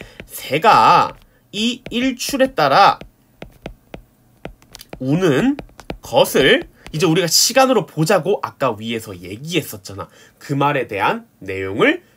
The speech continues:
반대로 얘기하고 있다고 보시면 되고 끝까지 한번 읽어볼게요.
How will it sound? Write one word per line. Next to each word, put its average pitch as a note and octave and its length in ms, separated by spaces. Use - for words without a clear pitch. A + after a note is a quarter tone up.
반대로 C3 580
얘기하고 G2 400
있다고 G2+ 300
보시면 G#2 320
되고 D3 320
끝까지 G#3 420
한번 B2+ 220
읽어볼게요. B2 720